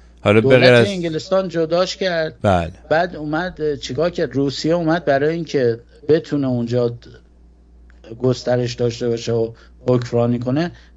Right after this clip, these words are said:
Speaker 2: قومگرایی رو ترویج داد توش. الان شما ببین، یه پول ملی ندارن، یک زبان ملی ندارن، یک حد پشتوه حرف هزاره نف-، هزاره حرف اون یکی، همه با هم درگیرن سر قومیت،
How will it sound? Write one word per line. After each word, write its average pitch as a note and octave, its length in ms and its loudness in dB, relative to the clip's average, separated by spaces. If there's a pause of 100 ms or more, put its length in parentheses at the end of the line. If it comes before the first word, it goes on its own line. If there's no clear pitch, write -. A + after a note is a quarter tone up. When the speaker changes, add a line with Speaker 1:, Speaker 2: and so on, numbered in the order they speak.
Speaker 2:
قومگرایی C3 720 2
رو G#3 120 -2
ترویج G2+ 560 -8
داد G2+ 200 -6
توش. - 300 -16 (380)
الان A#2+ 180 0
شما D#3 340 0
ببین، E3+ 280 -2
یه E3+ 140 2
پول E3 320 -2
ملی C#3+ 400 0
ندارن، B2 480 0
یک A#2+ 220 -2
زبان A#2+ 440 0
ملی A#2 400 -4
ندارن، G#2 500 -4
یک B2+ 260 0 (440)
حد B2+ 340 0
پشتوه C3 800 -2
حرف B2+ 300 -6
هزاره B2 840 0
نف-، G2 320 -12
هزاره A#2 480 0 (100)
حرف B2+ 220 -2
اون C3+ 160 -8
یکی، B2 360 -6 (320)
همه D#3 280 2
با D#3+ 160 0
هم E3 140 0
درگیرن C#3 580 0
سر C#3+ 320 -4
قومیت، B2 720 -2